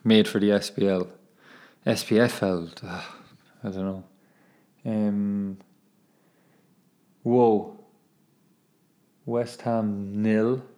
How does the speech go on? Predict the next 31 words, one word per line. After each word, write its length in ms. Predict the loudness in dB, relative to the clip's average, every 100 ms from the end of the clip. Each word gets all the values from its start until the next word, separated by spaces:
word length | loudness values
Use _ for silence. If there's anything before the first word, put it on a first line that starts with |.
| _
Brighton 480 | -6 -2 -2 -4 -6
three. 640 | -6 -4 2 4 4 0 -6 _ _ _ _ _ _ _ _ _ _ _ _ _ _ _ _ _ _ _ _ _ _ _ -16
Incredible. 600 | -12 -6 -4 -4 -8 -12 _ _ _ _ _ _ _ _ _
Ah, 240 | 0 2 2
do 80 | 4
you 60 |
know 80 | 4
what 120 | 6
I 80 | 4
think 260 | 4 2 2
would 120 | 4
be 140 | 4
a 40 | 4
good 160 | 4
idea? 420 | 4 4 4 2 -4 -20 -20 -20 -20 -20 -20 -20 _ _ 0
Um, 680 | 2 4 4 4 4 0 -8 -20 -20 _ _ _
but 120 | -8 -8
I 60 |
think 320 | -4 -2 -2 -4
it'd 200 | -2 -2
be 120 | 0
hard 340 | 2 4 4
because 260 | 0 -2 0
I, 140 | 0 -2 -8 -10
I 60 |
can't 280 | -6 -4 -2
do 140 | 0 0
it 100 | 0
from 160 | -4
here 240 | -2 0 0
because 680 | -4 -6 -4 -2 -4 -10